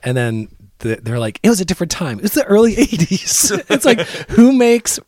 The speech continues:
Speaker 1: throwback rockabilly fifties music in the eighties? Neil Young.
Speaker 2: Neil Young. Yeah.
Speaker 1: Awful.
Speaker 2: Uh, so another left turn that's really fun that I didn't know about until I became a, a, a, a member of the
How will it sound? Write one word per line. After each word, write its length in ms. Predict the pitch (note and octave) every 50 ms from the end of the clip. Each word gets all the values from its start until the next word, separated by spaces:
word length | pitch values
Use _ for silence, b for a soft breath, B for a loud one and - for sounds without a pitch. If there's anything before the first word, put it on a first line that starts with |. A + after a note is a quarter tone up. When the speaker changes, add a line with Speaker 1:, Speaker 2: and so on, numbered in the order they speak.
| -
Speaker 1:
throwback 520 | - D#3+ D#3 E3 E3 F3 E3 F3+ F3 F3 -
rockabilly 720 | - C3+ C3+ C3+ C3+ C#3 - D#3+ C#3 D3 C#3+ C#3+ C#3 C3
fifties 360 | - C#3+ C3 - - B2+ A2
music 260 | A#2+ B2 A2 G2+ G#2 A2
in 60 | G#2+
the 120 | G2+ F#2 G#2
eighties? 400 | G#2 F#2+ F2+ F2 F2 - - - b b b b b b b b
Neil 160 | G2+ F#2+ E2+
Young. 100 | E2 E2+
Speaker 2:
Neil 120 | E2 D#2+
Young. 340 | E2 E2+ F#2 G#2+ A2 F2+ D2+ _ _ _ b b b b b b b b b b b
Yeah. 260 | E2 F#2 G2+ F#2+ E2 -
Speaker 1:
Awful. 520 | - - - - - - - - - - - -
Speaker 2:
Uh, 260 | D3+ C#3+ C#3 C3+ C3+
so 220 | - - D#3+ C#3+ C#3
another 260 | C3+ D#3 F3 F#3+ F3
left 240 | D#3 D3+ D3 - D3+
turn 400 | C#3 D3+ C3 C3 D3 F#3+ A#3+ - _ _ _ _ _ _ _ _ -
that's 240 | - A#2+ A2+ - -
really 180 | B2+ B2+ B2+ B2
fun 380 | - - A#2+ A#2 B2+ C#3+ - - - -
that 340 | C3+ C3 B2 B2 - _ _ _ _ _ _ _ _ -
I 260 | G2+ A2 C#3+ F#3+ A3+
didn't 340 | D#3 A2+ C3 A#2+ B2+ A#2+ A2
know 200 | A#2 C#3 F3+ F#3+
about 420 | C3+ G2+ G2 F2 F2 F2+ F2 _ -
until 380 | A2 A2+ G#2 - C3+ B2 A#2+ A2+ -
I 440 | G2+ G#2 A2 A2 A2 A2 G#2+ G2 - _ _ _ _ _ _ _ _ _ _ _ _ _ _ -
became 320 | - A2+ - A#2 A#2 A2+
a, 80 | A2+ A2+ - _ _ -
a, 40 |
a, 840 | G#2+ G#2+ G#2 G2 F#2+ G2 - G2+ G2+ G2 F#2+ F#2 F#2 E2+ D2 F#2 F#2 F#2
a 40 | E2+
member 360 | F#2+ G#2+ A2+ B2 A#2 A#2 A2
of 220 | G#2 G#2 F#2 E2+
the 380 | E2+ G#2 G2 F#2 F#2 F2+ F2+ E2+